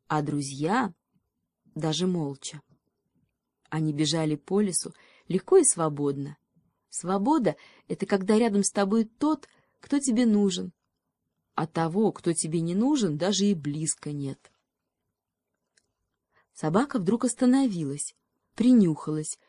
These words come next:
и показала мордой на тяжело примявший траву след. И опять мальчик услышал ее голос. «Это след волка». Она показала рядом со следом волка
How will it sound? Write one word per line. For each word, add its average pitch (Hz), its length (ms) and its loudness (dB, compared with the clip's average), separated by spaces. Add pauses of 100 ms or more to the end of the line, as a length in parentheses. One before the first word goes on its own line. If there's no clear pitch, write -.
(400)
и 190 80 0
показала 180 760 0
мордой 214 560 2
на 233 140 4
тяжело 160 520 0
примявший 202 680 -2
траву 175 400 -4
след. - 580 -8 (1120)
И 165 100 -4
опять 202 380 -2
мальчик 294 400 0
услышал 247 420 0
ее 233 200 0
голос. 160 460 4 (880)
«Это 254 420 2
след 208 520 0
волка». 196 760 -2 (1500)
Она 196 260 0
показала 247 600 2
рядом 226 380 6
со 208 180 0
следом 196 520 2
волка 233 560 -2